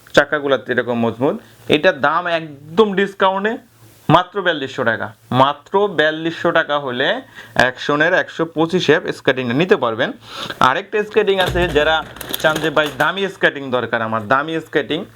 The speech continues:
তাদের জন্য কিন্তু এটা, এটা কিন্তু একদম দেখেন প্রত্যেকটা স্কেটিংয়ের চাকার মধ্যে ফাঁকা আছে, এটার মধ্যে কিন্তু ফাঁকা নাই, ঠিক আছে? একদম পুরুত্ব চাকাটা। যারা চাকা ভালো চান,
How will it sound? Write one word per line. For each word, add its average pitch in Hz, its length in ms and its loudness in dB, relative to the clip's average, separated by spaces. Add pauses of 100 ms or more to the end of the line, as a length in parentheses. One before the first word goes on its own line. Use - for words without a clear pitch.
(260)
তাদের 170 260 2
জন্য 180 240 0
কিন্তু 156 260 0
এটা, 117 240 0
এটা 151 220 0
কিন্তু 185 380 2
একদম 160 640 -2 (340)
দেখেন 156 280 4
প্রত্যেকটা 190 540 0
স্কেটিংয়ের 190 500 -2
চাকার 180 280 0
মধ্যে 170 240 -2
ফাঁকা 160 340 -2
আছে, 117 320 -4 (340)
এটার 175 240 2
মধ্যে 180 220 -2
কিন্তু 170 220 0
ফাঁকা 143 360 0
নাই, 104 180 -10 (120)
ঠিক 170 120 0
আছে? 202 220 -2
একদম 139 460 -2
পুরুত্ব 160 440 0
চাকাটা। 127 500 -2 (420)
যারা 143 180 4
চাকা 175 360 -2
ভালো 180 220 0
চান, 185 280 -4